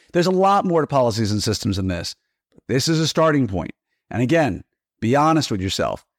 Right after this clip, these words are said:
If policies and systems are not working out in your team and your practice, is it really your team's fault? Or maybe, just maybe, you might want to look in the mirror about this one. I hope this helps. Much love to each and every one of you. Please, please, please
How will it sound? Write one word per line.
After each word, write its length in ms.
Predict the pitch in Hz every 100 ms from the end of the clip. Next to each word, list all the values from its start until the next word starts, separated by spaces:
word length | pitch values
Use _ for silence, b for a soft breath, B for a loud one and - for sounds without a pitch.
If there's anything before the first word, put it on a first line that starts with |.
| _ _ _
If 140 | - -
policies 440 | 135 160 170 190
and 120 | 202
systems 420 | - 180 - 120 98
are 60 |
not 360 | 90 101 131 151
working 280 | 165 143 147
out 120 | 147
in 80 | 139
your 120 | 131
team 440 | - 139 90 92 - _ -
and 120 | 92
your 100 | 110
practice, 600 | - 147 135 - 64 - _ _ _ _
is 120 | - -
it 80 |
really 260 | - 131 196
your 100 | 190
team's 320 | - 196 185
fault? 380 | 190 190 185 - _ _ _
Or 100 | -
maybe, 540 | - 101 165 160 - -
just 220 | - 131
maybe, 500 | 156 175 170 - - _ _ _ _
you 120 | -
might 120 | 104 120
want 120 | 113
to 60 |
look 140 | 107 104
in 60 |
the 60 | 95
mirror 240 | 92 85
about 220 | 78 50 -
this 180 | -
one. 160 | - - - _
I 80 | -
hope 160 | 143 196
this 140 | 180
helps. 340 | 170 156 - - _ _ _ -
Much 180 | 185
love 160 | 180 175
to 60 | 165
each 120 | 147
and 60 | 160
every 140 | 151
one 140 | 143
of 80 | 139
you. 100 | 135
Please, 720 | - - 190 240 233 170 120
please, 320 | - 165 147 -
please 400 | 147 139 131